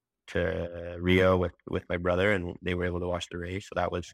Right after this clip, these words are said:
super special. And of course, Tokyo was a little different, but yeah, the, those,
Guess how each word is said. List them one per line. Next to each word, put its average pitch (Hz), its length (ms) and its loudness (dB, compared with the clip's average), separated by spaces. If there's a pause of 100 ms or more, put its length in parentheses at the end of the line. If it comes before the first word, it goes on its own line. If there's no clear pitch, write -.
super - 240 -8
special. 95 460 2
And 90 140 0
of - 680 -20
course, 110 180 6
Tokyo 101 400 2
was 98 260 0 (180)
a 104 40 -4
little 104 160 2
different, 107 380 2 (1200)
but 95 240 0 (1300)
yeah, 95 200 -4
the, 95 640 -6 (500)
those, 117 400 4